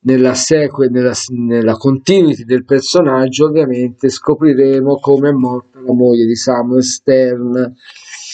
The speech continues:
e c'entra anche il giudice del processo, insomma tutto questo c'entra con una rapina andata male, insomma lui che si sente in colpa. In realtà tutto questo serve soprattutto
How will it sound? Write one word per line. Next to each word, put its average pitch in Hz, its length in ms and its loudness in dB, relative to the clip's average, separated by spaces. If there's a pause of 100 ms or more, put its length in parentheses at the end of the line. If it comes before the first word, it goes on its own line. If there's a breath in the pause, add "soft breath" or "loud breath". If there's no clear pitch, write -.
(220 loud breath)
e 135 120 0
c'entra 143 420 0
anche 135 240 -2
il 135 100 2
giudice 135 480 2
del 135 160 0
processo, 135 680 -2
insomma 127 280 -4
tutto 131 360 -4
questo 135 480 2
c'entra 131 580 0
con 123 320 2
una 131 160 2
rapina 135 500 0
andata 147 400 -2
male, 120 600 -2
insomma 113 280 -4
lui 127 420 4 (720 loud breath)
che 165 200 2
si 143 120 -2
sente 123 320 -6
in 107 140 -10
colpa. - 320 -6
In 190 60 6
realtà 175 420 2
tutto 170 340 -2
questo 139 380 0
serve 127 560 -2
soprattutto 135 1120 -4